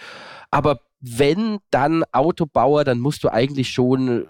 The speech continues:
gucken, dass du einen Rücksetzer bei Ferrari kriegst und gehst ins Luxussegment als bei Porsche. Und jetzt noch die Lieferkettenproblematik, dass nicht genug Alu kommt,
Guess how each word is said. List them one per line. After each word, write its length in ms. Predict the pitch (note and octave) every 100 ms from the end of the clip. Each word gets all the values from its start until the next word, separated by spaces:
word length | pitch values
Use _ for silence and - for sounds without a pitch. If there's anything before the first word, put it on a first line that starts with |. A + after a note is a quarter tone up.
| G#2+ -
gucken, 340 | D#3 - C#3
dass 160 | A#2 -
du 80 |
einen 60 | A2
Rücksetzer 340 | C3+ - -
bei 160 | G#2+ G#2
Ferrari 460 | - F2+ F#2+ C3 C#3+
kriegst 320 | B2 B2+ -
und 80 | G#2
gehst 220 | A2 -
ins 180 | F#2+ -
Luxussegment 760 | C3+ - - A2 G#2 G2+ G#2+ - - - - - -
als 180 | G#2+
bei 120 | - G2
Porsche. 380 | - A#2 -
Und 60 | F#2+
jetzt 180 | A2+ B2+
noch 80 | C#3+
die 120 | B2
Lieferkettenproblematik, 1200 | C3+ F3+ D#3 D3+ - B2 B2 B2 A#2 A2+ C3 C3+
dass 180 | A#2+ A2
nicht 120 | B2+
genug 260 | A#2+ A2 G#2
Alu 280 | G2+ C3 B2+
kommt, 340 | B2 A#2 A#2